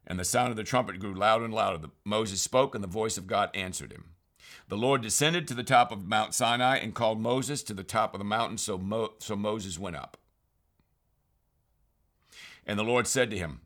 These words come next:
"Go down and warn the people, so they will not force their way to see the Lord and many of them perish." Do not. Only you can come up here. So Moses went down and told the people.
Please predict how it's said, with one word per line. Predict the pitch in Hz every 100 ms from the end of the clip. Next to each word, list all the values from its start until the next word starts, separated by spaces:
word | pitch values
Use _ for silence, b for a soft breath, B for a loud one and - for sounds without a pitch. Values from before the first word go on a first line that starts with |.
| _ _ _ -
"Go | 127
down | 160 165 160
and | 143
warn | 147 160
the | 135
people, | - 139 - 85 _ _
so | - 113
they | 113
will | 110
not | 113 139 156
force | - 147 139
their | 135
way | 127 131
to | 120
see | - 135
the | 120
Lord | 120 117
and | 113
many | 104 113 117
of |
them | 104 92
perish." | 92 71 - - _ _ _ _ _ _ _ _ _ _ _ _ _ _ _
Do | 98 131
not. | 139 127 80 - _ _ -
Only | 107 127 143
you | 139 131 127
can | 98 98
come | 104
up | 95 -
here. | 76 - - _ _ _ _ _ _ _ _ b b b b b b b b b _ -
So | - 98 85 - _ _ _ _ -
Moses | 104 107 92 98
went | 82 101 80
down | 92 90
and | 85
told | 80 78 76
the |
people. | 78 160 - -